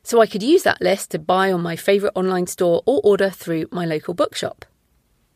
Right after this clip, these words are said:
My husband Jonathan used Chat G P T this week to find a sleeve case for his laptop, which is noteworthy because Jonathan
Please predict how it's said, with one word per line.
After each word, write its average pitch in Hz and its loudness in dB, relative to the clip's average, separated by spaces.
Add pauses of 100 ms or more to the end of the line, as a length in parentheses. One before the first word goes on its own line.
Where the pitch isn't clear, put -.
(1160)
My 285 6
husband 269 4
Jonathan 262 2
used 180 -2
Chat - -2
G 175 -2
P 170 -6
T 160 0
this 156 -2
week 170 -2
to 269 0
find 170 2
a 165 -8
sleeve 277 2
case 160 -2
for 160 0
his 156 -2
laptop, - -4 (320)
which 302 0
is 330 -2
noteworthy 165 4
because 175 0
Jonathan 220 2